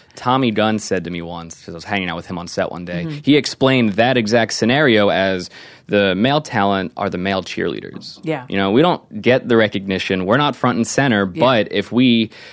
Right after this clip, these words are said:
Speaker 1: can't do our job, the girl's gonna fall flat on her face.
Speaker 2: Right.
Speaker 1: So we have to be there regardless of if, if, if our co-star is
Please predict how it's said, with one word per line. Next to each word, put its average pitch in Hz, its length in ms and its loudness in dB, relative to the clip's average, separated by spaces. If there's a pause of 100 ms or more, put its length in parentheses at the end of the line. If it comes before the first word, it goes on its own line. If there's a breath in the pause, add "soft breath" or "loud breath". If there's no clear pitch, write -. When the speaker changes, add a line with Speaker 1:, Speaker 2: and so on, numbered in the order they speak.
(140 loud breath)
Speaker 1:
can't 123 280 -2
do 117 180 4
our 107 140 4
job, 104 560 0
the 104 80 -2
girl's 113 220 4
gonna 98 120 -2
fall 98 240 0
flat 95 220 -2
on 90 60 -4
her 85 80 -10
face. - 460 -4
Speaker 2:
Right. 151 300 -6
Speaker 1:
So 113 160 4
we 120 120 6
have 123 340 -2
to 113 80 -4
be 101 200 2
there 95 160 2
regardless 107 560 2
of 92 320 2 (600 loud breath)
if, 95 220 0
if, 101 320 -2
if 90 220 -2
our 90 260 2
co-star 101 520 0
is 82 360 -6